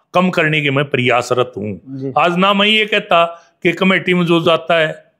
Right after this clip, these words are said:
Speaker 1: उसको कोई समस्या नहीं है,
Speaker 2: जी।
Speaker 1: समस्याएं हैं।
Speaker 2: जी।
Speaker 1: उन समस्याओं को कम करना हमारी जिम्मेदारी है और हम लगे हुए हैं। राधा जो गांव-गांव में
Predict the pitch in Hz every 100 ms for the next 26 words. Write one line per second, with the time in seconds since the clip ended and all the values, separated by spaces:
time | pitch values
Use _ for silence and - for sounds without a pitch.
0 | _ _ _ _ _ _ _ _ _ 151
1 | 135 175 175 165 151 143 - 160 147 156
2 | 147 135 135 147 147 - 190 147 147 165
3 | 98 _ _ - 123 190 208 180 185 -
4 | 196 202 185 190 202 196 143 107 104 107
5 | 135 - _ _ _ - 117 143 185 147
6 | 131 110 107 107 101 147 175 151 127 107
7 | 107 101 95 107 107 - - 135 151 180
8 | 175 175 165 156 175 160 147 135 113 104